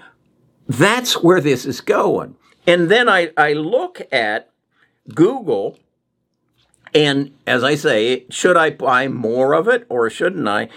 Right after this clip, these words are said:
And I see its growth margins.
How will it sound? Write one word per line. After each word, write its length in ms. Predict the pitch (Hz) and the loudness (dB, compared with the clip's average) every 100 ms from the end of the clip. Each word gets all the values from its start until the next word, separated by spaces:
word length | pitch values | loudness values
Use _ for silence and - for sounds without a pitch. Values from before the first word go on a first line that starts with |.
| - - | -10 0
And 160 | 165 | 2
I 200 | 156 147 | 4 2
see 460 | 151 - 185 254 294 - | 0 -2 -4 -2 -4 -2
its 300 | 170 156 - | 0 0 -2
growth 720 | 110 98 135 196 254 233 - _ _ _ _ _ _ | -10 2 4 4 2 -2 -12 _ _ _ _ _ _
margins. 1000 | 131 151 208 226 170 117 82 80 - | 0 2 4 2 0 -10 -12 -16 -20